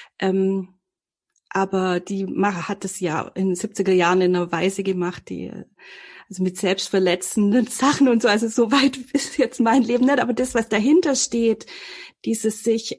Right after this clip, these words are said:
äh, einer Sache wirklich total aussetzen und die ganz, auch eine kleine Sache genau betrachten und ernst nehmen, das ist schon was, was ich inspirierend finde und auch als eine Haltung, wie man mit der Welt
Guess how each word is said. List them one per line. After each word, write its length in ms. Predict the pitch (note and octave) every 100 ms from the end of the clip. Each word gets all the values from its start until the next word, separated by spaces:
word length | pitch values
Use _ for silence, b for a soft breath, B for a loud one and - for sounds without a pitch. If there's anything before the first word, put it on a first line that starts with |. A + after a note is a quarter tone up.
| -
äh, 60 |
einer 640 | G3 G3+ - G3 G#3 A3 G#3
Sache 460 | - G#3 - G#3
wirklich 320 | G#3 G#3+ G#3+ -
total 400 | A3 - F#3+ F3+
aussetzen 920 | G3 C4+ C#4 - F3+ F3+ - G3 F3 F3
und 240 | F#3+ G3
die 120 | G#3
ganz, 360 | G#3 - G#3+ -
auch 120 | G3+
eine 140 | G3+ G3+
kleine 440 | G3+ F#3+ B3 C4
Sache 300 | - G#3+ A3+
genau 360 | G#3+ G#3 G3+ A3+
betrachten 500 | A3+ - G3 - A3
und 160 | G3+
ernst 360 | G3 A#3 - -
nehmen, 460 | G3+ G#3 A3+ B3+ C4 B B B B B -
das 160 | G#3+ -
ist 180 | - -
schon 180 | A3
was, 160 | F#3+ F#3+
was 160 | - -
ich 140 | -
inspirierend 640 | G#3 - G#3+ G3+ G3+ F3+ -
finde 400 | F#3+ F3+ F#3 F3
und 120 | F#3+
auch 100 | F#3+
als 200 | F#3 F#3+
eine 160 | G3 -
Haltung, 440 | G3+ G#3+ A3+ G3+
wie 60 | G#3
man 160 | G3+ G3
mit 140 | G3
der 140 | G3 F3+
Welt 480 | F3+ G3 G3+ -